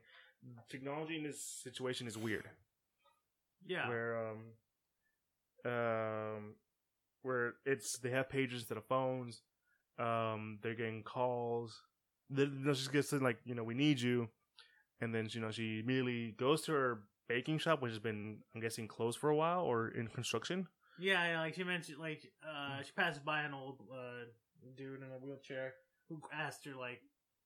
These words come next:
Speaker 2: he, when the baking shop was gonna open. So
Speaker 1: And then he
Speaker 2: yeah.
Speaker 1: gives her this weird other indication that he, he can,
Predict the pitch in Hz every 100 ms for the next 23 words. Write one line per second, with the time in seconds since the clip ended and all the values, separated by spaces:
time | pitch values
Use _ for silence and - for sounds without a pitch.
0 | - 117 _ _ - 131 143 143 131 131
1 | 123 147 143 131 117 120 117 131 117 117
2 | 123 127 139 151 147 147 147 139 120 127
3 | 127 131 131 131 139 135 127 120 - 127
4 | 123 123 117